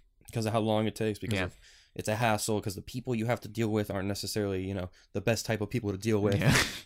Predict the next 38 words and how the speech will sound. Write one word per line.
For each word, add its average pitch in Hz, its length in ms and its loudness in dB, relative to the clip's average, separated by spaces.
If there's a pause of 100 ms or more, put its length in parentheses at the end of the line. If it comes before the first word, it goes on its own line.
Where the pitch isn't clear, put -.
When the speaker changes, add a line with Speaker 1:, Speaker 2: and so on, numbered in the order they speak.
(140)
Speaker 2:
<laughs> - 420 -20
Speaker 1:
Which 131 180 2
is 127 120 0
why 160 120 0
I'm 160 80 4
really 139 140 6
excited 113 280 2
for 120 100 -2
what - 160 -4
Ford 170 380 0
is 107 160 2
doing 104 420 2
in 110 360 -2
the 107 80 0
fact 113 300 0
that 107 140 -8
they're 101 500 0 (840)
kinda 151 220 2
taking 139 360 -2
the 123 80 4
Mach-E 120 340 2
upon 113 260 0
their 104 160 0
own 113 160 0
hands, 104 520 -4 (240)
making 110 260 0
everything 104 360 0
tech - 240 -4
forward, 104 380 0
web-based. 98 760 -2 (440)
Speaker 2:
Mm-hmm. 104 240 -6
Speaker 1:
So - 180 2
they're 147 200 6
able 151 180 6
to 123 80 4
change 131 500 0
the 113 80 0
process 110 920 0